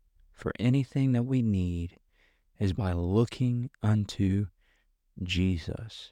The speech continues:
And today I'd like to take the Word of God, and I'd like you to turn there, please, to Hebrews chapter twelve. Hebrews chapter twelve,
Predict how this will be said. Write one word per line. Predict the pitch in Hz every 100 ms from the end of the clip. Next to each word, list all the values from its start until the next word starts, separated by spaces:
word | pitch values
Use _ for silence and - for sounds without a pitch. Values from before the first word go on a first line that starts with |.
| _
And | 107
today | 107 135 156
I'd | 131
like | 110 113
to | 107
take | - 110
the | -
Word | 90 92
of | 87 -
God, | 90 87 90
and | 87 90 _ - - - _ -
I'd | 101
like | 101 101 -
you | 104
to | 95
turn | - 127 123
there, | 92
please, | - - 98 110
to | - 80
Hebrews | - 131 135 127 123 -
chapter | - 110 - 110
twelve. | - - 82 - 104 - _ _ _ _ _
Hebrews | - 131 117 107
chapter | - 92 -
twelve, | - - 92 85 92